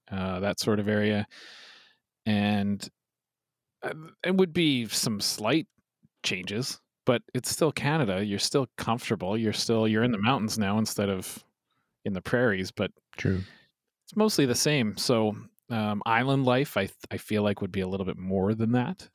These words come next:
Speaker 1: Uh,
Speaker 2: I can see that.
Speaker 1: but then, yeah, you're right. Like, going somewhere where there's, uh, m-, like, thousands of years of history.
Speaker 2: Mm-hmm. But it'd be, to me, it's like to go to Sweden or Switzerland. Like, my, obviously, you know, my kid likes hockey. He's a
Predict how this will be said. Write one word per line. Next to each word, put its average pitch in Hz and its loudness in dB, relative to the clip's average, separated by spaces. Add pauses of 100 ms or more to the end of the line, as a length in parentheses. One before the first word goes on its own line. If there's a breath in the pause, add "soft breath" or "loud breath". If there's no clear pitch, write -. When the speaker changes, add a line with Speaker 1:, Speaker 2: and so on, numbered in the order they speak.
(220)
Speaker 1:
Uh, 95 -2
Speaker 2:
I - -6
can 113 -6
see 104 -6
that. 98 -4
Speaker 1:
but 131 -2
then, 117 2
yeah, 127 4
you're 107 2
right. 104 2
Like, 101 -4 (320)
going 110 2
somewhere 101 0
where 95 0
there's, 92 -4 (1000 loud breath)
uh, 90 -8 (360 loud breath)
m-, 104 -6 (220)
like, 87 -2 (760)
thousands 104 0
of 82 -12
years 80 -8
of - -18
history. 85 -8
Speaker 2:
Mm-hmm. 95 0 (1400)
But 117 4
it'd 110 0
be, 110 0
to - -2
me, 107 4
it's 95 0
like 98 0
to - -6
go 101 -2
to 101 -2
Sweden 98 0
or 90 -2
Switzerland. 95 -2
Like, 110 0
my, 127 0
obviously, 95 0 (120)
you 101 -2
know, 92 0
my 101 -2
kid 92 -2
likes 92 0
hockey. 92 -2
He's 107 -4
a 107 -8